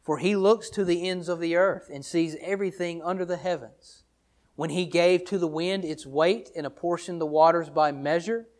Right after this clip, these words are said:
when he made a decree for the rain and a way for the lightning of the thunder, then he saw it and declared it. He established it and searched it out. And he said to man, 'Behold, the fear of the Lord,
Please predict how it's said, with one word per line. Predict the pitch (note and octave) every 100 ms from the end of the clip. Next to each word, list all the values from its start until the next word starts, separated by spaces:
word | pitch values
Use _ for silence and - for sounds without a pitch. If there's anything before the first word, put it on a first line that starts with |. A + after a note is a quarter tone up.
| _ _
when | D3+ D3+
he | F3
made | E3+ E3+ F#3
a | E3+
decree | D#3 - F3+ G3+ A3
for | G3+
the | F3+ E3
rain | E3 F3+ G3+ A#3+ A#3+
and | E3
a | E3
way | D3+ E3 F3 G3
for | - E3+
the |
lightning | D#3 E3 G3+ G3+ G#3+
of | F3+ D#3+
the | D3
thunder, | - F3+ G#3+ A#3+ B3 _ _ _ _ _ _ _ _ _ _ _ _ -
then | D3 G3+ A3+
he | A#3
saw | - A3+ A#3 C4
it | D#3 D#3
and | F3
declared | F3 - G#3 B3 A3
it. | - _ _ _
He | G#3 A3+
established | G#3+ - G#3+ A#3 A#3 A#3 -
it | A3+
and | F#3+
searched | - - G#3 G3+ -
it | G3
out. | G3 F3+ B2 - _ _ _ _ _ _ _ -
And | D#3
he | F#3
said | - G#3+ G3+
to | G3
man, | F3 D3+ B2 G#2+ _ _ _ _ _ _ _ _ _
'Behold, | E3 D3 G3 G3+ C#3+ A2+ - C#3+
the | C#3
fear | - F#3+ G#3 G#3+
of | G3+
the | F3
Lord, | E3+ F#3 F#3+ B2